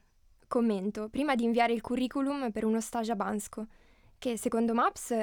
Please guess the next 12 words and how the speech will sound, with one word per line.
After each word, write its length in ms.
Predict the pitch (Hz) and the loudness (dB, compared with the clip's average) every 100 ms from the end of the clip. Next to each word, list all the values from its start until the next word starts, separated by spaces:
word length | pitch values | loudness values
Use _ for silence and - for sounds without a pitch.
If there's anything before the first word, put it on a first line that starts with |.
| - | -2
è 120 | 247 | 0
una 320 | 233 233 226 - _ | 2 2 2 -2 _
remota 540 | - 247 262 359 349 | -2 2 4 2 0
città 380 | 320 - 220 262 | -2 -4 0 2
della 180 | 262 233 | 4 2
Bulgaria, 600 | 214 202 226 220 214 277 - - - - | 0 0 -2 0 -2 -4 -8 -20 -20 -12
ma 140 | - 415 | -2 0
secondo 360 | - 247 262 | 2 2 4
l'azienda 460 | 302 359 226 247 262 | 4 4 2 2 2
si 120 | - | 0
trova 240 | 226 226 | 2 2
a 100 | 226 | 2